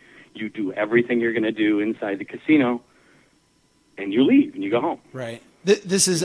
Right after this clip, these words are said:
Speaker 2: the
Speaker 1: Most of you with less money, some of you with a little bit more.
Speaker 2: Yeah, it, it's a very much a greenfield development. Are, are they, are they trying to, uh,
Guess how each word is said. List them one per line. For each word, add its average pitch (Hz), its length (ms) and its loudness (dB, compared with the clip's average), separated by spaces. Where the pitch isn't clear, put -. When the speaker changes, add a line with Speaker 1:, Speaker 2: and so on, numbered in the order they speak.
Speaker 2:
the 156 240 -6
Speaker 1:
Most 127 360 0
of 131 100 0
you 143 140 6
with 139 160 4
less 120 260 0
money, 113 360 -4
some 104 140 -4
of 98 120 -6
you 107 120 0
with 107 100 -2
a 110 40 -2
little 104 160 0
bit 113 140 -2
more. - 160 -8
Speaker 2:
Yeah, 127 300 -8
it, 196 180 -10
it's 190 180 -4
a 151 300 -2
very 170 340 0
much 151 280 -4
a 147 40 -6
greenfield 135 600 -8
development. 113 520 -14
Are, 165 140 -4
are 170 120 0
they, 208 400 -2
are 175 80 -2
they 226 140 0
trying 214 540 -4
to, 165 640 -4
uh, 120 400 -8